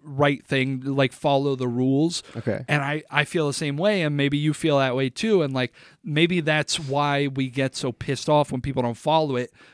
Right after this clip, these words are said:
Speaker 1: 'cause, like, we just have this nagging fucking desire to, like, do things the right way.
Speaker 2: Yeah. But for me, it's more so that, like, I feel like the second that I do something not the right way,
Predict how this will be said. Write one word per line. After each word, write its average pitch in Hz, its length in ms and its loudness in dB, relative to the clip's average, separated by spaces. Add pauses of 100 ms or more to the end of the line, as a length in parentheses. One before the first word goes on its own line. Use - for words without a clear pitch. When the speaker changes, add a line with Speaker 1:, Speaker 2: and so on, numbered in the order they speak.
(120)
Speaker 1:
'cause, 127 180 -6
like, 123 200 -2
we 131 120 2
just 135 200 -4
have 139 160 -4
this 120 180 -4
nagging 123 800 -6 (320)
fucking 127 500 -6
desire 113 600 -6
to, - 160 -12
like, 107 320 -6
do 127 120 -4
things 107 420 -8
the 120 120 -2
right 101 340 -6
way. 90 300 -16 (380)
Speaker 2:
Yeah. 104 320 2 (280)
But 139 320 6
for 151 140 4
me, 147 220 6
it's - 180 0
more 120 220 4
so 120 220 2
that, 104 200 2
like, 101 240 0
I 107 140 2
feel 120 260 2
like 107 300 2 (420)
the 107 180 -6
second 123 540 0
that 101 140 0
I 101 180 2
do 101 440 2 (140)
something 110 460 -2 (380)
not 101 280 2
the 139 100 4
right 135 200 8
way, 151 300 8